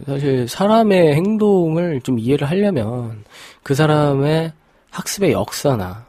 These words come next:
뭐, 상황적인 어떤 영향, 그리고 그 과정에 포함된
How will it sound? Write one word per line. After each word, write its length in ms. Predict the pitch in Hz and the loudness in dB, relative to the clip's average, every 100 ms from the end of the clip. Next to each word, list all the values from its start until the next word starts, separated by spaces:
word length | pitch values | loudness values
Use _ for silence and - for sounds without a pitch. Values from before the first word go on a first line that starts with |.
| _ | _
뭐, 240 | - - - | -14 -12 -10
상황적인 760 | - 143 151 139 143 120 131 | -2 0 0 0 -2 -2 0
어떤 320 | 107 - 110 104 | -4 -6 -6 -6
영향, 420 | 101 101 110 95 107 | -6 -4 -6 -8 -16
그리고 360 | - 110 117 131 | -10 -8 -2 -4
그 160 | - | -2
과정에 800 | 117 113 117 123 135 135 127 131 | -4 0 0 0 0 0 0 -2
포함된 800 | 123 - 151 147 139 127 147 165 | -4 -2 -2 0 -4 -4 -4 -4